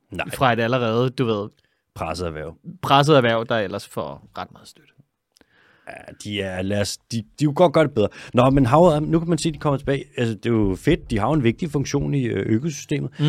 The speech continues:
Speaker 1: Men, øh, vi skal jo også give dem plads, ellers så er det svært for dem at komme tilbage. Og så tager vi også lige en anden hurtig. Man har lavet et studie, hvor man har sat to komma tre millioner vildkameraer op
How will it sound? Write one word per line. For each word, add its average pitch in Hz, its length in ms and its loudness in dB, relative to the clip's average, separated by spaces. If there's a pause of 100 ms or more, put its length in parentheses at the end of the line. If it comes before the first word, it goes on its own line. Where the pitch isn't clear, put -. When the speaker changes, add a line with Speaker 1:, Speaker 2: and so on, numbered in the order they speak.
(140)
Speaker 1:
Men, 110 280 0
øh, 95 180 0
vi 95 60 -4
skal - 160 -6
jo 92 60 0
også 113 140 -4
give 170 140 -6
dem 139 100 -6
plads, 143 420 -6
ellers 127 180 -12
så - 120 -8
er 135 100 -4
det 117 80 -10
svært 117 200 -12
for 120 100 -10
dem 123 80 -8
at 127 60 -12
komme 135 180 -8
tilbage. 92 320 -12 (420)
Og 180 420 6 (360)
så 151 100 -4
tager 151 200 0
vi 147 60 2
også 147 180 2
lige 156 100 0
en 139 60 0
anden 147 180 2
hurtig. 143 320 4 (680)
Man 147 180 0
har 151 80 2
lavet 156 120 4
et 151 80 2
studie, 180 380 2
hvor 147 140 4
man 147 120 0
har 135 80 2
sat - 180 0
to - 180 2
komma 160 240 -2
tre 156 300 -2
millioner 151 720 0
vildkameraer 131 760 -2
op 110 240 -2